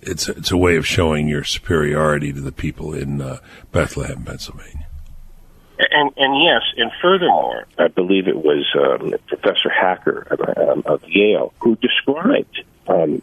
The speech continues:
Speaker 2: another professor, uh, Darren Acemoglu, I believe is how he pronounces his name, from M I T. They both described that when somebody in Middle America is complaining and acting on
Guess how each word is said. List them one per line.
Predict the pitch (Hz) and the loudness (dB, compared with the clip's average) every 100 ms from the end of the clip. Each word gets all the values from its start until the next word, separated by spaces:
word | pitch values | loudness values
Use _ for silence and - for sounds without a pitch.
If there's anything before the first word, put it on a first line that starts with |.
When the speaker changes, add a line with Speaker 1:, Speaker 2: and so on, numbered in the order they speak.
| - | 0
Speaker 2:
another | 104 120 | 2 2
professor, | - 90 - 85 - 67 65 | 0 -2 0 0 2 2 2
uh, | 76 73 | 2 0
Darren | 95 92 90 - | 2 4 2 2
Acemoglu, | 85 - 78 82 92 87 76 | 0 0 -2 -2 -6 -4 -4
I | 64 | -4
believe | 69 82 82 | -4 -4 -4
is | 78 - | -4 -4
how | 76 | -4
he | 71 | -6
pronounces | - 76 73 - 69 73 | -6 -2 -2 -2 -4 -6
his | 76 | -4
name, | 71 - | -6 -6
from | - | -2
M | 92 87 | 0 2
I | 80 - | 2 0
T. | 104 90 - - | -6 -8 -6 0
They | 147 - | 0 2
both | 151 151 - | 0 0 0
described | 123 - - 95 76 76 76 _ | 0 0 0 0 2 2 0 _
that | 98 95 | 0 2
when | 101 95 - - | 2 2 0 0
somebody | 139 147 127 98 90 87 - _ - | 0 2 2 2 -2 -6 -12 _ -2
in | 90 82 | 0 2
Middle | 98 98 90 | 2 2 -2
America | 85 90 90 - - | 2 4 4 2 -2
is | 76 73 - | -2 -2 -4
complaining | - 76 - - - 117 123 123 120 117 - | -2 -4 -4 -6 2 4 4 4 4 0 0
and | 87 80 76 73 - | 2 4 2 -4 -2
acting | 95 104 - 95 92 | 0 0 0 2 2
on | 90 82 78 76 | 2 2 0 -2